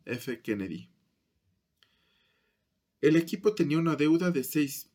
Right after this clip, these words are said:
seis millones de dólares y estaba en la antepenúltima posición de la tabla, coquetea-, coqueteando con el descenso. Al Estadio Olímpico Universitario, C U, entraban en promedio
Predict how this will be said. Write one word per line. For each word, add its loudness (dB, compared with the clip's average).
seis 0
millones 0
de 0
dólares -2
y -2
estaba 0
en -4
la -4
antepenúltima -2
posición -8
de 0
la 2
tabla, -8
coquetea-, 0
coqueteando -2
con -6
el -4
descenso. -8
Al -2
Estadio 2
Olímpico -2
Universitario, -4
C -8
U, -4
entraban 0
en -4
promedio -2